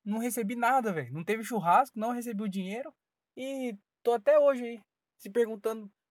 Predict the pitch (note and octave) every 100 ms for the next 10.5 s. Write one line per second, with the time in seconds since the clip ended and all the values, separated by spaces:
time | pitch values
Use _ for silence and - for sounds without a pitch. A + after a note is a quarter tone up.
0 | F#3+ F3+ F3+ F3 D3+ _ - - - D#3
1 | - C4+ C4 B3+ A3+ A3 G#3 G3 D#3 D3
2 | C3+ _ _ _ _ _ _ _ _ _
3 | _ - F#3+ G3+ A3 G#3+ G#3 F#3+ F3 -
4 | F#3+ F3+ E3 G3+ A3 G#3+ G#3 G3 E3 F#3+
5 | - - D#3 E3+ D#3 E3+ E3 D#3+ D3+ D#3
6 | D3+ _ _ _ D3 B2+ C3 C3 B2 B2
7 | B2 C3 E3+ D#3+ F#3+ A#3+ G3+ G3 - C3+
8 | B2 D3+ - _ _ _ _ _ _ _
9 | _ _ _ - C3+ C3+ D3+ E3 D#3 D3
10 | D3 C3+ C3+ C3